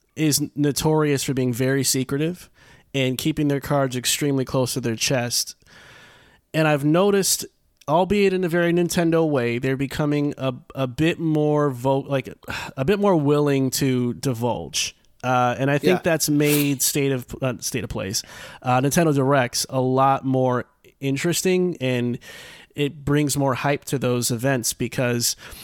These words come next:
Speaker 1: especially in a post Super Smash Brothers Ultimate world, where you don't have that next character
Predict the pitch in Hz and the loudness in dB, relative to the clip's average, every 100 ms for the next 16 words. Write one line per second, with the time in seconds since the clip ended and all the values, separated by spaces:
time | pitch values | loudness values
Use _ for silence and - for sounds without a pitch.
0 | - 151 220 220 233 180 160 - 165 160 | -4 0 2 2 2 4 2 2 0 0
1 | - - - _ _ _ - - 165 151 | -2 -8 -12 _ _ _ -6 -2 0 0
2 | 156 143 135 147 135 131 131 139 107 120 | 2 2 2 2 2 2 2 0 2 0
3 | 127 160 160 _ - 127 135 127 131 143 | 0 -2 -10 _ -10 -2 0 2 2 2
4 | 139 143 135 127 127 123 - - 135 135 | 2 2 2 0 0 -2 -4 -2 0 0
5 | 147 | 0